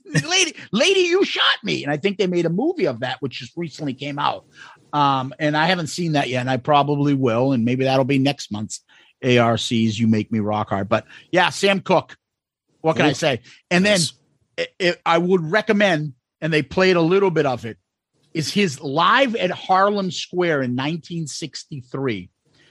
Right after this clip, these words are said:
Speaker 1: which is what that Ali soundtrack was trying to take when he sings that "Bring It On Home" and the crowd is into it. And they sat on that album, like, the, uh, record label sat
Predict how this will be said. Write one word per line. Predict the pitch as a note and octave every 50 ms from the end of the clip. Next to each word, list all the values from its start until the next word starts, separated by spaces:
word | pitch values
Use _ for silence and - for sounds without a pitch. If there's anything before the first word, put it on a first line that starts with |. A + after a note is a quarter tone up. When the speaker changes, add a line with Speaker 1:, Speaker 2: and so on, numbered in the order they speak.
| _ _ _ _ _ _ _ _ _ _
Speaker 1:
which | F3 F#3+ F#3+ - - - -
is | G#3+ G3+ G3 F3 B2
what | B2+ D3+ D#3 F3 F3+ F3 -
that | - F3+ E3+ E3 E3+ - _ _ _ _ _
Ali | _ E3 E3+ F3 E3+ E3+ F3 F#3+ F#3 F3+
soundtrack | - - - F#3 E3+ F3 F#3+ F#3+ - - - D#3+ D3 C#3+ - -
was | D3 C3
trying | - - E3+ D#3+ D#3+
to | D3+
take | - - F3 F3 D3 -
when | C3
he | C3+ C#3+
sings | C3+ - F3 E3+ C#3+
that | D#3 C#3+ C3 G2
"Bring | - D#3 D#3+ D#3+
It | D#3+
On | D3+ D3+ D3 C#3
Home" | C3 C#3+ D#3 D#3+ D#3+ D#3 - _ - _ _ _
and | D3 C#3+ D3 C#3
the | C#3
crowd | - - - - - D3+ D#3+ E3 E3+ E3+ E3+ E3+
is | E3 C3 D3+
into | E3 E3 C#3 - F3+ E3+
it. | E3 D3 - _ _ _ _ _ _ _ _ _
And | E3 E3 D#3+
they | G3 A#3 C#4+ B3+
sat | - - - - - A3+ G#3 A3 B3 B3 A#3+
on | G#3 F3 D3+ D3 C#3
that | B2+ G2+ F2+ F2+ - _ _
album, | B2+ C3+ D3 D#3 D#3 D3+ A#2+ F2 C#2 C#2+ - _ _ _ _ _ _ _ _ _ _ _ _ _ _ _ _ _ _ _
like, | D3+ D3 C#3+ C3 -
the, | - C3+ D3 D3 C3+ C3 C3
uh, | B2+ B2+ C3 B2+ -
record | - C3 B2 C#3 D#3+ F3+ - - F#3+ D3+
label | D3+ D3+ E3 F3 F3+ G3 F#3 E3
sat | - - - - - G#3+ G3 G#3+ A#3+ B3